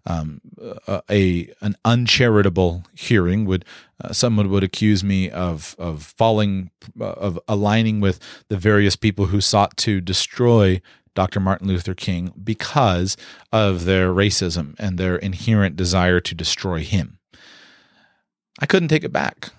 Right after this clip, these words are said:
I, I can't remember if I apologized for that one or not. I felt like, uh, I, I felt like it's not my job to apologize for somebody else's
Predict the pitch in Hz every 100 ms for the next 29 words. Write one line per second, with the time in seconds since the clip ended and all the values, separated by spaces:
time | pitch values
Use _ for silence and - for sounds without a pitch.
0 | _ - 95 104 - 131 120 127 131 110
1 | 95 - 98 113 123 117 113 98 95 -
2 | 120 101 95 104 98 - 95 82 85 -
3 | - _ - 85 - 87 87 - _ -
4 | 123 82 90 - - - 110 90 90 101
5 | 95 98 92 - 85 - 90 92 92 90
6 | 95 - 90 - - - - - 104 92
7 | 85 85 95 98